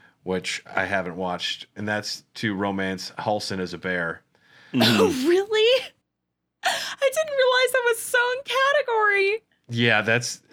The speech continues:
Speaker 1: it only has one run in the category now, I believe. But
Speaker 2: That was, that was one of those things that, like, came up real fast. Was like, "Guys, this D and D game is crazy.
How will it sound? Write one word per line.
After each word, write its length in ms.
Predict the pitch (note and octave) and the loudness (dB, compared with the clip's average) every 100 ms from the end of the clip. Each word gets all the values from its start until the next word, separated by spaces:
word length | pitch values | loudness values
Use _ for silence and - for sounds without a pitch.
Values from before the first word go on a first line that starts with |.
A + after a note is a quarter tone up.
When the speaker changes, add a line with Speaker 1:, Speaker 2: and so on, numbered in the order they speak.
| - | -2
Speaker 1:
it 140 | B2+ | 2
only 240 | E3 G#3+ A3+ | 4 4 4
has 180 | G3+ C#3+ | 4 2
one 260 | D#3 D#3 | 2 2
run 200 | C3+ C3 | 2 2
in 80 | C3 | 2
the 100 | A2 | 0
category 580 | G2+ A#2 A2+ A2+ G#2 F#2+ | -2 0 2 2 0 0
now, 260 | F2+ F2+ F2 | -2 -4 -4
I 100 | F2+ | -6
believe. 580 | F2 E2+ E2 E2 - _ _ - - - - - - - | -8 -12 -12 -16 -20 _ _ -20 -20 -20 -20 -20 -20 -4
But 80 | |
Speaker 2:
That 160 | - F3+ | 2 2
was, 200 | D#3+ B2+ | 2 2
that 120 | F3+ | 2
was 120 | E3+ | 2
one 120 | D3+ C#3 | 2 4
of 60 | |
those 160 | B2 G2+ | 4 2
things 200 | A#2 G2 | 0 0
that, 120 | G#2+ | 0
like, 160 | F#2 D#2+ | 0 0
came 260 | - F#2 | 0 2
up 160 | F2 - | 0 0
real 180 | F#2 E2+ | -2 0
fast. 400 | - E2 D2 - | 2 2 0 -4
Was 100 | D#2 | -6
like, 160 | D#2 | -4
"Guys, 520 | - C3 C3 B2+ - - _ _ _ _ _ | 2 4 6 4 0 -10 _ _ _ _ _
this 160 | - E2 | -8 -4
D 180 | B2 B2+ | 2 4
and 100 | B2 | 4
D 120 | A#2 | 4
game 260 | A2 A2 F#2+ | 4 4 2
is 100 | - | 0
crazy. 600 | - A#2+ G#2+ G#2+ G#2+ G2+ | 2 4 4 2 0 -2